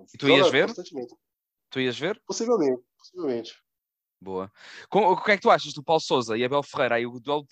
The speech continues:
Speaker 1: portugueses, para terminar aqui só a nossa querida conversa?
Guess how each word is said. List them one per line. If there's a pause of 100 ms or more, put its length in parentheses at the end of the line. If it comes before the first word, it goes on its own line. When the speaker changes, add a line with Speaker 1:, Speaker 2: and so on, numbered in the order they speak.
Speaker 1:
portugueses, (140)
para
terminar
aqui
só (280)
a
nossa
querida
conversa?